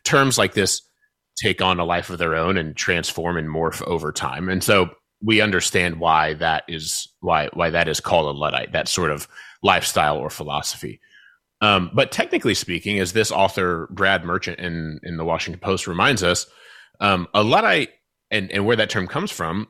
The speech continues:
um, the, the group in England who kind of rebelled against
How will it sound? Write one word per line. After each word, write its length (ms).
um, 600
the, 360
the 160
group 280
in 100
England 360
who 380
kind 180
of 80
rebelled 520
against 520